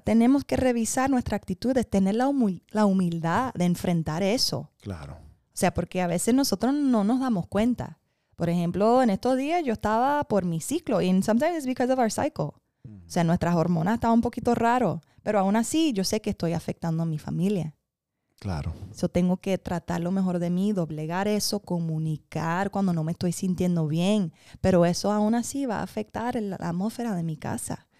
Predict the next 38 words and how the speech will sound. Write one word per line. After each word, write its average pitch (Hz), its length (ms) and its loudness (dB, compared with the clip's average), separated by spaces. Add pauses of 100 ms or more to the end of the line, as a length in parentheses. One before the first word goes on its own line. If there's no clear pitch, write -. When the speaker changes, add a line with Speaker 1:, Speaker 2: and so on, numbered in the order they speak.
(300)
Speaker 1:
Entonces, 165 580 0
no, 196 640 2
no. 170 320 0 (240)
E-, 220 160 -2
y 233 160 2
ta-, 247 160 0
sa-, 269 220 0
¿tú - 120 -4
sabes 277 260 2
qué 294 120 -2
más 254 400 0
i-, - 180 -6
indica 214 600 2
edificar 190 500 -2
tu 226 160 -6
casa? 165 520 -6 (100)
Speaker 2:
¿Qué 107 140 2
más, 90 180 2
mi 82 80 -4
amor? 80 160 -2
Speaker 1:
Significa 208 720 -2
cuidar 170 400 -4
de 220 140 -2
las 185 180 -2
necesidades, 170 800 -4
atender 175 400 -2
las 220 160 -2
necesidades 170 640 -2
de 190 100 0
tu 160 200 0
hogar. - 400 -6 (880)
O - 40 -8
Speaker 2:
Por 170 100 0
Speaker 1:
sea, 104 380 4
Speaker 2:
ejemplo. 82 220 -6
Speaker 1:
por 202 160 4
ejemplo, 180 640 0
o - 140 -14